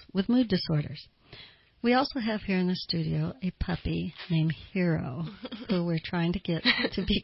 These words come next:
Speaker 1: <laughs> quiet. So hopefully he won't bark. Uh, Allie, can you say hi to everybody?
Speaker 2: Hi.
Speaker 1: Hi. I appreciate you coming on and being willing to be vulnerable to talk about your own mood disorder.
Speaker 2: Sure.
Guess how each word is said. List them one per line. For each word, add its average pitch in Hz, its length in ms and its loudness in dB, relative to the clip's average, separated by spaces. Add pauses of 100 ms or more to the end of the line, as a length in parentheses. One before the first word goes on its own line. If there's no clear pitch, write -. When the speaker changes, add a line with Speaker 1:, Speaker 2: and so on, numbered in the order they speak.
Speaker 1:
<laughs> - 100 0
quiet. - 680 2 (840)
So 185 180 2
hopefully 185 320 0
he 185 100 4
won't 170 240 2
bark. 151 200 -6 (560)
Uh, 175 260 2 (140)
Allie, 226 260 4
can - 180 0
you 214 120 6
say 202 180 2
hi 180 200 4
to 165 60 2
everybody? 160 560 -6 (280)
Speaker 2:
Hi. 208 420 6 (320)
Speaker 1:
Hi. 180 220 -8 (420)
I 202 120 4
appreciate 254 500 2
you 220 100 2
coming 214 320 0
on 180 340 2
and 226 160 4
being 294 220 6
willing 277 260 4
to 226 60 0
be 220 140 2
vulnerable 208 460 0
to 175 80 -4
talk 202 280 -6
about 185 280 -2
your 180 120 0
own 175 220 2
mood 160 200 0
disorder. 160 520 -6 (360)
Speaker 2:
Sure. 180 360 2